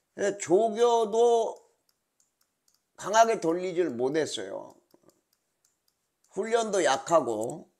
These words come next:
훈련도 약하고, 다리 상태가 그렇게 썩 정상 상태는 아닌 것 같다라는 게 조철의 소견입니다. 자, 구 번 마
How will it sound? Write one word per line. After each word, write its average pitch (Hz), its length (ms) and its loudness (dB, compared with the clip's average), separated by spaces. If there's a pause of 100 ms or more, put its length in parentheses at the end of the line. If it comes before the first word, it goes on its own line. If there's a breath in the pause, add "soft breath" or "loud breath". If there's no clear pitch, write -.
훈련도 156 480 0
약하고, 117 720 0 (1300)
다리 170 220 -2
상태가 220 460 6
그렇게 196 320 2
썩 - 480 -2 (480)
정상 175 500 -2
상태는 170 560 -6
아닌 147 300 -4
것 139 100 -2
같다라는 120 1200 -4
게 190 340 -2 (180)
조철의 135 380 -10
소견입니다. 117 720 -10 (800 soft breath)
자, - 200 -6
구 156 120 -6
번 208 240 6
마 214 360 4